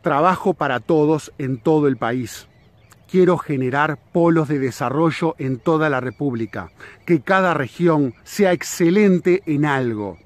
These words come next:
para que le pueda dar a su gente trabajo de calidad y bien pago. Y cinco,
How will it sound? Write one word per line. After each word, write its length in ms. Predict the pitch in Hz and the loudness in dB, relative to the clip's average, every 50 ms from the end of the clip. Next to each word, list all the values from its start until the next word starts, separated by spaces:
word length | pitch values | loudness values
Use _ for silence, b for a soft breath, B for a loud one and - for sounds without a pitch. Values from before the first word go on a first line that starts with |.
| _ _ _ _ _ B B B B B | _ _ _ _ _ B B B B B
para 180 | 147 139 135 123 | -4 -4 -4 -4
que 160 | 117 151 143 | -2 -2 -2
le 120 | 135 127 | -2 -2
pueda 320 | - - 202 208 190 180 165 | 0 2 4 4 4 4 4
dar 160 | 160 165 165 | 2 2 0
a 40 | 147 | -2
su 140 | - - 135 | -4 -6 -6
gente 420 | - - 175 170 170 - 160 139 | -2 2 2 2 2 2 -2 -4
trabajo 480 | - 127 131 139 151 156 151 - 170 151 | -4 -2 -2 0 0 0 0 0 -2 -2
de 120 | 143 123 | -2 -2
calidad 540 | - 127 120 127 131 139 156 170 180 175 - B B B B B | -4 -4 -4 -4 -2 0 0 0 0 0 -4 B B B B B
y 140 | 175 160 | -2 0
bien 300 | 151 160 170 175 165 151 | 2 2 4 4 2 2
pago. 500 | - - 160 127 110 107 104 104 98 87 - _ _ _ _ _ _ _ _ _ _ _ _ _ _ _ _ _ _ - B B B B B B - | 0 0 -2 0 -2 -2 -6 -8 -10 -12 -14 _ _ _ _ _ _ _ _ _ _ _ _ _ _ _ _ _ _ -20 B B B B B B -8
Y 100 | - 156 | -8 -6
cinco, 600 | - - - 180 143 127 - - 127 104 87 78 | -6 -2 -2 -2 -2 -2 -4 -8 -10 -10 -10 -10